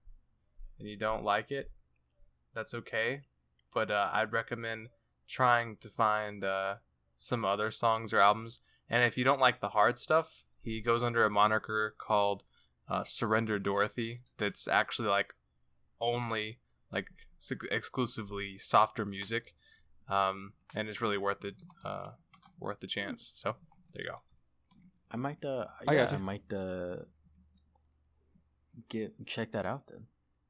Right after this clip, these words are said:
Speaker 1: Yeah, it, it's
Speaker 2: Huh.
Speaker 1: really, it's a, like, kind of vibey, kind of, like, spacey stuff. At least the top few songs. I mean, I haven't listened to every song Surrender Dorothy's released, but, uh,
Speaker 2: Uh, it
Speaker 1: some
Speaker 2: looks
Speaker 1: of
Speaker 2: like
Speaker 1: them
Speaker 2: it's
Speaker 1: are really
Speaker 2: a,
Speaker 1: sweet.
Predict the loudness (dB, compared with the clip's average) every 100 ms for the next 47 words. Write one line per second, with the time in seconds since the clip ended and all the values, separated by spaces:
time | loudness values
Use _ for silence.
0 | -6 -4 0 -2 0 -2 -2 0 0 0
1 | 0 0 -2 -2 0 0 -2 -4 -2 0
2 | 4 8 10 8 4 -2 -2 0 2 4
3 | 2 0 -14 _ _ _ _ -10 -6 -4
4 | -2 0 0 0 -4 -2 0 4 6 6
5 | 4 0 0 -2 2 4 4 2 -4 -2
6 | 0 -2 -4 -6 -6 -8 -12 _ _ _
7 | 8 8 8 0 -4 -4 -2 0 -2 -2
8 | -2 -4 -6 -10 -6 -4 -2 -2 -4 -6
9 | -4 -4 -4 -6 -4 -2 -2 -6 _ _
10 | _ _ _ 0 2 2 -2 -10 -18 -20
11 | _ _ -2 2 4 4 4 2 2 2
12 | 4 4 4 0 -4